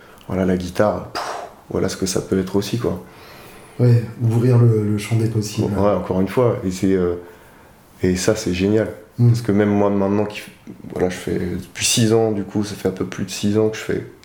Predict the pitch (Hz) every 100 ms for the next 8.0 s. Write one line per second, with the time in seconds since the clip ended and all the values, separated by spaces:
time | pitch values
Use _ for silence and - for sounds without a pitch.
0 | _ _ - - - 113 95 101 104 104
1 | - 101 101 98 92 95 92 107 117 -
2 | 92 92 95 92 - - - - 98 98
3 | 110 - - - - - - - - 95
4 | 95 101 92 98 92 110 104 123 131 131
5 | - - - 98 - 92 101 104 98 90
6 | 95 98 98 95 107 - 98 98 98 107
7 | 104 90 87 95 95 92 98 95 107